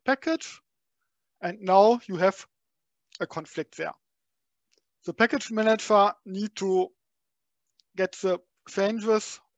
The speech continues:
the admin made merged with the changes the distributor made.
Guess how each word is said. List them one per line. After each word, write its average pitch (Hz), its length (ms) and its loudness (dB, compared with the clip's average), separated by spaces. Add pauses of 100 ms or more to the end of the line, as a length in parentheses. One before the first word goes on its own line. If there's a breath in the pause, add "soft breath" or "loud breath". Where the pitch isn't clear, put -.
the 202 160 4
admin 277 220 -10
made 247 420 -2 (600)
merged 180 400 2
with 180 120 -6
the 175 60 -12
changes 165 640 -4 (960)
the 160 100 -8
distributor 156 600 -8
made. 143 320 -12